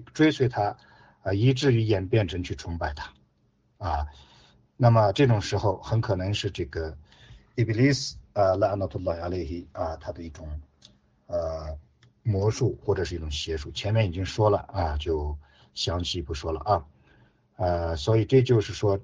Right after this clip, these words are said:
这是三十三课当中提到的，我们怎样正确的对待，啊，一切奥利亚的这个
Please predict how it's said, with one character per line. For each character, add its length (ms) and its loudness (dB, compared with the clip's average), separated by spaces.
这 160 2
是 400 -4
三 320 6
十 120 -2
三 240 2
课 180 0
当 420 2
中 240 0
提 240 -8
到 180 4
的， 160 -8
我 140 -4
们 120 2
怎 200 2
样 180 4
正 340 2
确 280 4
的 140 0
对 340 4
待， 320 4
啊， 460 0
一 160 -2
切 180 0
奥 300 4
利 140 2
亚 180 8
的 240 0
这 160 -4
个 260 -4